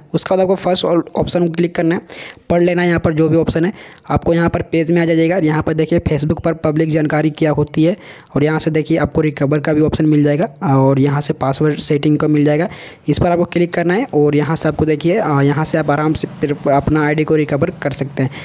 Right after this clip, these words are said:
देखिए यहाँ पर according to login में click करोगे आप, जैसे इस पर आप click करोगे यार थोड़ा सा loading लेगा और यहाँ से आपको देखिए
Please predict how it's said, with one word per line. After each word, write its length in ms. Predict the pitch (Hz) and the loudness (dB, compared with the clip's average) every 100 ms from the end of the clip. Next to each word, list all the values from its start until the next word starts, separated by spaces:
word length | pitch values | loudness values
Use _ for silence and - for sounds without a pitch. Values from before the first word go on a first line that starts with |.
| - - - | -16 -8 -2
देखिए 240 | 151 175 | 0 2
यहाँ 160 | 165 160 | 0 0
पर 400 | 180 139 147 143 | -2 -2 -2 -2
according 500 | 143 - 147 156 147 | -4 -4 0 0 2
to 140 | 151 | 2
login 200 | 147 147 | 2 2
में 140 | 156 147 | 0 0
click 240 | 165 156 | -2 -2
करोगे 260 | 165 156 160 | 0 0 0
आप, 200 | 185 - - - - - | -2 -8 -20 -20 -18 -4
जैसे 200 | 151 175 | -2 -2
इस 80 | 170 | -2
पर 120 | 170 | -2
आप 120 | 170 | -4
click 240 | - 170 175 | -2 -2 0
करोगे 240 | 170 170 | 0 2
यार 120 | 170 | 0
थोड़ा 240 | 160 165 165 | 0 0 0
सा 120 | 165 | 0
loading 240 | 160 160 | 0 2
लेगा 340 | 160 160 180 233 151 | 0 0 0 -2 0
और 140 | 143 | 2
यहाँ 220 | 147 151 | 2 0
से 140 | - 151 | -2 -2
आपको 180 | 156 | -2
देखिए 320 | 147 143 175 | -2 0 -2